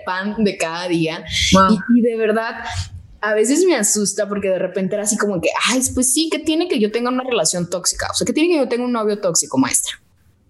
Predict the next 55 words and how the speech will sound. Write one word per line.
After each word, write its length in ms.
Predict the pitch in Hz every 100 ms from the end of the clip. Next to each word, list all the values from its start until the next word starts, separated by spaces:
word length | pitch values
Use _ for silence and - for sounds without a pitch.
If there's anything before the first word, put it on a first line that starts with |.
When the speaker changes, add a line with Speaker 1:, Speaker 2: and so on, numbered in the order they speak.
| -
Speaker 1:
¿Sí? 300 | 180 277 277
O 140 | 311 -
sea, 120 | 214
¿qué 60 | -
tiene 180 | 320 320
que 80 | 302
mi, 320 | 240 185 170
que, 360 | 214 196 185 202
que 200 | 190 185
mi 160 | 185
novio, 240 | 196 208 240
pues, 160 | 247
me 80 | 170
cele? 440 | - 151 135 - - - - - -
¿No?". 280 | 175 190 240
Entonces, 400 | 190 247 294 302 -
yo, 220 | 208 247
yo 180 | 233 285
les 160 | 311 294
decía, 380 | 262 208 160 160
"A 20 |
ver, 440 | 185 190 190 190 - - - - - _ -
¿quieres 260 | 285 415
un 160 | 392 320
papá 540 | 320 214 196 185 233 523 - -
o 140 | - 190
quieres 300 | 202 190 185
un 120 | 170
novio?". 400 | 156 131 131 - - - - _ - - - - - _ _ _
¿Sí? 320 | - 151 196 277
Speaker 2:
Sí. 340 | 185 170 170 180 -
Speaker 1:
O 60 | 196
sea, 260 | 214 -
como, 300 | 254 254 240
"¿para 200 | 247 254
qué 140 | 254 262
quieres 300 | 302 320 302
estar 300 | - 208 202
con 180 | 208
el 160 | 190 180
otro?". 320 | 175 175 -
"No, 460 | - 214 247 254 262
pues 140 | 254 240
es 100 | -
que 80 |
me 100 | 240
gusta 220 | 202 170 190
cómo 180 | 196
me 120 | 170 139
abraza, 520 | 151 175 185 190 202
me 100 | 185
gusta 180 | 165 170
cómo 160 | 170
me 180 | 156 139
besa, 640 | 139 160 180 190 196 190